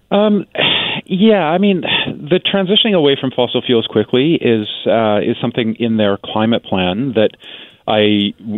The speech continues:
I'm sure will be a hard swallow for the general public. Now, what's important, though, is that that is, has more recently been coupled with a plan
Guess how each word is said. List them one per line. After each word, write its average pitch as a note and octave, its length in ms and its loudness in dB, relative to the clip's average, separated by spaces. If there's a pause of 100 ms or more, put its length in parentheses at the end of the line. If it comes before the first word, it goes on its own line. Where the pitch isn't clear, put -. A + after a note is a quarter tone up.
(140)
I'm G2+ 180 -2 (120)
sure G#2 300 2
will G2 160 0
be F#2+ 100 2
a F#2 60 2
hard G2 340 0
swallow F#2+ 420 2
for G#2+ 120 0
the F#2+ 100 -2
general F#2 300 -2
public. F#2+ 500 -2
Now, B2 240 0 (600)
what's C#3 300 2
important, C3+ 800 2
though, A2 320 4
is B2 300 2
that C3 180 0
that D3+ 340 2
is, C3+ 200 0 (240)
has A#2+ 280 -2
more C3+ 360 2
recently G#2+ 960 -2
been A2 340 2 (160)
coupled A#2+ 420 0
with G#2 200 2 (120)
a G2+ 200 0 (120)
plan A2 360 0